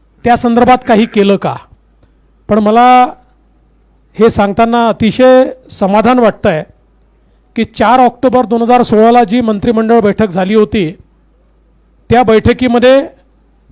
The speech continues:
एकूण एकतीस निर्णय घेण्यात आले होते आणि बावीस विषय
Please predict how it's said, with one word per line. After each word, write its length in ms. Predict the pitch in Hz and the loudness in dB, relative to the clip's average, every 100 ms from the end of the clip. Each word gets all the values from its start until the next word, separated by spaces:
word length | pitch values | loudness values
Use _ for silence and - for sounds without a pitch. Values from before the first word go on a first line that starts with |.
| _ | _
एकूण 280 | 214 214 262 294 | -6 -2 -2 -2
एकतीस 460 | 220 233 - 320 - | -4 -6 0 0 2
निर्णय 300 | 262 240 247 | 0 2 2
घेण्यात 320 | 202 214 214 | 2 0 0
आले 160 | 202 196 | 0 2
होते 460 | 190 190 185 - _ _ _ _ _ _ _ _ _ _ _ _ _ _ _ _ - | 0 0 -4 -6 _ _ _ _ _ _ _ _ _ _ _ _ _ _ _ _ -6
आणि 500 | 202 233 277 277 311 - _ _ _ _ | -2 0 2 0 -4 -12 _ _ _ _
बावीस 500 | 170 196 233 285 - | -6 -2 0 -2 -2
विषय 300 | 254 - 277 | -4 -2 -2